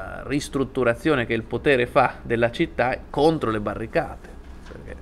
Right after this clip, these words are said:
voglio vedervi fare una barricata sui grandi boulevard, no? La barricata funziona in spazi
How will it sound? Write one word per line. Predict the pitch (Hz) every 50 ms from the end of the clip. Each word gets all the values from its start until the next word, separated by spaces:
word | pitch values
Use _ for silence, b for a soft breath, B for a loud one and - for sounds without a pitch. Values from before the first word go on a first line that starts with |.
| - -
voglio | - 107 104 104
vedervi | 101 104 110 135 147 135 113 104 104
fare | 104 104 104
una | 104 104 104
barricata | 107 110 110 104 104 104 101 - 107 107 107 110 110 - - 107 104 104 - B B B B B B B B -
sui | - - 107 107
grandi | 104 107 107 113 113 117 117 113
boulevard, | 110 110 113 113 110 107 104 107 107 101 90 87 - - - - - - - - - -
no? | 98 117 -
La | - -
barricata | 98 107 107 120 135 117 117 123 123 - -
funziona | - 123 110 92 110 120 123
in | 113 110
spazi | 110 - - 110 107 113 - - - 127 117 107